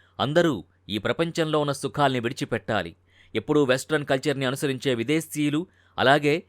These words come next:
ఈ మోహ మాయలోనే తమ జీవితాన్ని గడిపే ఈ విదేశీయులు ఎలా సాధువులుగా మారారో, ఎలా వారి జీవితాన్ని, జీవన విధానాన్ని మార్చుకున్నారో,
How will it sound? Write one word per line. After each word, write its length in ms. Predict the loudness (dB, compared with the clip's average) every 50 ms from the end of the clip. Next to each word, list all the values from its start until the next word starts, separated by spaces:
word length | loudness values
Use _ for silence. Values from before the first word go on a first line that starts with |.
| _ _ -6
ఈ 120 | -4 -2 -2
మోహ 320 | 0 0 0 0 2 0
మాయలోనే 580 | 0 2 0 0 2 2 2 2 2 2 0 -2
తమ 200 | -2 -2 -2 -2
జీవితాన్ని 540 | -2 -2 -2 -2 0 0 0 0 0 -2 -2 -2
గడిపే 380 | -2 -2 0 0 0 0 -2 -6 _ _ _ -4
ఈ 120 | -2 0 0
విదేశీయులు 720 | 2 2 2 2 2 0 -2 0 0 2 2 0 -2 -4 _ _ _ _ -6
ఎలా 200 | -2 2 2 2
సాధువులుగా 680 | 2 2 2 2 2 2 2 2 0 2 2 4 4 2
మారారో, 500 | 4 2 2 2 2 2 2 2 0 -2 -4 _ _ _ _ -4
ఎలా 220 | 0 4 4 4 6
వారి 260 | 6 4 4 2 2
జీవితాన్ని, 720 | 0 -2 -2 -2 -2 0 0 0 0 0 -4 -6 -8 -10 _ _ _ _ -16
జీవన 340 | -6 -2 0 2 2 2 2
విధానాన్ని 580 | 2 0 0 2 2 2 2 2 0 -2 -4
మార్చుకున్నారో, 880 | -2 -2 0 -2 -2 -2 -6 -8 -6 -4 -2 0 2 2 2 0 0 -2